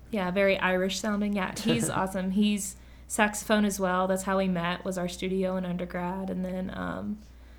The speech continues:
Speaker 1: he is currently directing a middle school band in Nashville. Don't
Speaker 2: Okay.
Speaker 1: know which school, but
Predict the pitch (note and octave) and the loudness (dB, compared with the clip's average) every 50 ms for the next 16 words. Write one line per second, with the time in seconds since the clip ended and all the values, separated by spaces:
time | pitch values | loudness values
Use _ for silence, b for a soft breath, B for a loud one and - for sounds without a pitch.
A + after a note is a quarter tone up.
0 | B B B B - - A3+ A3 G#3+ A3 A3 G#3+ - G3 F#3+ F#3+ F#3 F#3 F3+ F#3 | B B B B 2 4 4 6 6 4 2 2 0 0 2 2 2 0 0 -2
1 | - - - - - - - A3+ G#3+ G#3+ G#3 - G#3 G3 G#3 F#3 F3 F3+ - - | -4 -8 -10 -12 -10 -4 0 2 2 2 2 0 0 0 0 -2 -4 -6 -4 -2
2 | F#3+ F#3 F#3 F#3+ F#3+ F#3+ F#3+ F#3+ - A3 G#3 G3+ G3 F#3+ F#3 F3+ F3+ F3+ F3 F3+ | -2 0 2 2 2 0 0 -2 -4 -2 0 0 0 0 0 0 0 2 2 2
3 | F3 F#3 F#3+ F#3+ - - - F#3 F3 F3+ F3 F3 - - - - - - - G#3 | 2 0 0 -2 -6 -8 -4 -2 -2 -2 -2 -4 -6 -8 -6 -6 -8 -8 -8 -8
4 | - D2+ - - F2+ F#2 G#3+ - - - F#2 E2 - - - - A#3 - G#3 G#3 | -10 -10 -8 -8 -6 -6 -8 -8 -8 -8 -6 -6 -6 -8 -10 -10 -4 0 0 0
5 | - G#3+ G#3 G3+ G3 - - - - - - F3+ - - - F#3+ G#3 - F#3 - | 2 0 0 0 -2 -4 -8 -10 -10 -8 -6 -6 -4 -4 -6 -6 -6 -4 -4 -4
6 | - - - | -4 -6 -8